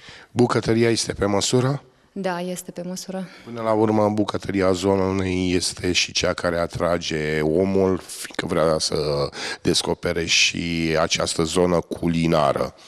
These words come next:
Speaker 2: Da, așa este. Încercăm, uh, încercăm din răsputeri să oferim turiștilor care ne calcă pragul produse din zonă, locale. Marea majoritate este, sunt, uh, produse în gospodăria proprie.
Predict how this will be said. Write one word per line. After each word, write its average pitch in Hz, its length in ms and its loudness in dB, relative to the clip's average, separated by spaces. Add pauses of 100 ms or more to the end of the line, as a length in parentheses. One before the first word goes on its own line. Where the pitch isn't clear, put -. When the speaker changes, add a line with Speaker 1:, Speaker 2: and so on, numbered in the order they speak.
(500)
Speaker 2:
Da, 202 420 -6
așa 202 240 -2
este. 208 240 0
Încercăm, 226 640 2
uh, 220 360 0
încercăm 214 400 0
din 214 100 4
răsputeri 208 500 0
să 208 120 -2
oferim 202 400 2
turiștilor 196 600 0
care 190 200 0
ne 190 120 0
calcă 202 360 0
pragul 202 480 0 (420)
produse 214 440 2
din 202 280 0
zonă, 185 420 0
locale. 190 640 2 (140)
Marea 220 480 4
majoritate 208 680 -2
este, 196 800 2
sunt, 208 360 2
uh, 196 440 4 (560)
produse 214 380 2
în 208 80 0
gospodăria 196 640 2
proprie. 196 800 0